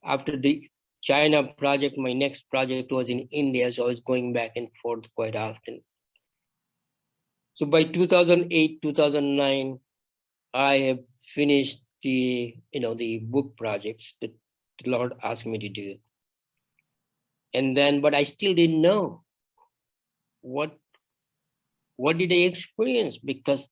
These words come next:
the mighty giant of pure light that I witnessed, he was unlike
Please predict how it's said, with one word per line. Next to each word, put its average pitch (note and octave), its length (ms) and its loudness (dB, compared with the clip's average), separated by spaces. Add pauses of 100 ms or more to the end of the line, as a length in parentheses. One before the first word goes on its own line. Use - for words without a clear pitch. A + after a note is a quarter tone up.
(120)
the - 100 -20 (440)
mighty G3+ 560 2
giant F3 500 2
of D#3+ 200 -2
pure F#3 480 0
light F3 400 4
that C#3+ 160 -4 (120)
I D#3 220 4
witnessed, D3+ 640 4 (300)
he F3 240 4
was D#3+ 420 2 (220)
unlike D3+ 640 0